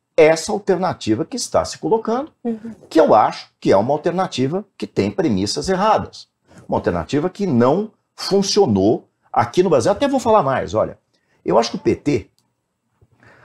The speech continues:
Speaker 1: teve muitos méritos de ser o primeiro movimento trabalhista organizado no Brasil, né? Eu só acho o seguinte, e eles tiveram uma oportunidade de ouro, porque eles ganharam o poder.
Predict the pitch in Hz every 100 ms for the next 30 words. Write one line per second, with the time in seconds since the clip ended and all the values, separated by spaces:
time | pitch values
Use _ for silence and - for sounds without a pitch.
0 | _ _ _ _ - 151 139 127 175 156
1 | 110 123 143 107 - 82 - - _ -
2 | 110 - 151 156 135 110 123 165 160 135
3 | 147 120 98 113 139 139 - 117 110 95
4 | 90 127 - 110 98 117 117 78 78 107
5 | 101 85 80 _ _ _ _ 101 98 107
6 | 90 73 73 _ _ _ _ 92 107 -
7 | _ _ _ _ _ - 202 202 247 202
8 | 240 208 - 127 185 175 - - 151 247
9 | 240 110 139 190 165 - - 156 202 208
10 | 233 - 160 214 254 247 262 - 92 -